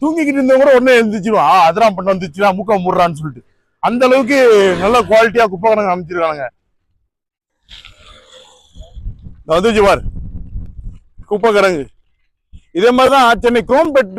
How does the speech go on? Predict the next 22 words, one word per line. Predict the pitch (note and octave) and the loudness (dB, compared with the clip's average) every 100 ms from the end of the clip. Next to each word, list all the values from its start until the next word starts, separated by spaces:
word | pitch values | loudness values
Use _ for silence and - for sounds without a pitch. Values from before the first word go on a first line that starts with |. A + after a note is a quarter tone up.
| A3+ | 0
ரோட்ல | A#3 A#3+ A3 | 0 2 0
ஒண்ணு | G3+ | 2
இருக்கு. | G3+ F#3 E3+ - - - - | 0 -2 -4 -6 -12 -14 -2
அதாவது | G#3 A#3 A3 F#3+ | 0 4 2 2
காமாட்சி | G#3+ C4 B3+ G#3 | 0 2 0 0
ஹாஸ்பிட்டல், | A3+ - - E3 F#3+ E3 | -2 -2 -12 -6 -2 0
அதாவது | G3 G#3 A#3 A3+ - _ _ - | 0 2 2 2 -2 _ _ -14
நம்ம | F#3+ F#3+ F#3 - | -6 -2 -2 0
துறைப்பாக்கம் | A#3 C#4 C4+ B3 A#3 B3+ | 0 2 0 0 0 -2
to | G#3+ | -2
காமாட்சி | A#3+ B3+ G#3+ | 0 0 -2
ஹாஸ்பிட்டல் | G3+ G#3+ G3+ F#3 | -4 -4 -6 -2
போற | G#3+ G#3+ G#3+ | 0 0 0
ரோட்ல | G3 A3 F#3 D#3+ G#3+ - _ _ _ _ D#3+ | -2 2 4 4 2 -2 _ _ _ _ -2
ரைட் | B3+ C#4 | -2 0
சைடுல | C4+ A3 B3 C#4+ A#3 G3 D#3+ C#3 A2+ - - | 0 2 4 4 6 6 4 0 -6 -18 -10
ஒரு | F#3 B3 | -6 -2
பெரிய | C#4+ E4+ A#3+ | 0 0 0
குப்பை | A#3 C4+ | 0 2
கிடங்கு | A3+ G#3 F#3+ | 2 2 -2
இருக்கு. | D#3+ - _ _ _ _ | -4 -10 _ _ _ _
அது | F#3 | -4